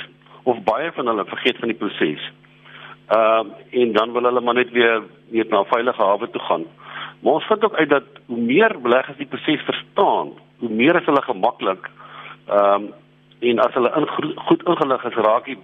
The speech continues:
raak in die beskerming van die proses, dan raak hulle meer rustig.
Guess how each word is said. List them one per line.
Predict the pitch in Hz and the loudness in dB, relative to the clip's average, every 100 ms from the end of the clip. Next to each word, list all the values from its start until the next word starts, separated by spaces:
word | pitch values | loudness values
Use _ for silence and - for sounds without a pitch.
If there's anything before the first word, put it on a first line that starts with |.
| - | -2
raak | 101 123 | 0 0
in | 131 | -2
die | 110 | -6
beskerming | - 160 143 131 110 95 | -2 0 2 0 -4 -2
van | 113 | -2
die | 104 - - | -2 -4 -12
proses, | - - 120 101 - - - - - - | -12 -2 0 0 -10 -18 -16 -12 -12 -8
dan | - 113 | -4 0
raak | 113 120 - | 2 2 2
hulle | 135 | 0
meer | 120 123 | 2 4
rustig. | 117 - 101 - | 2 0 -2 -4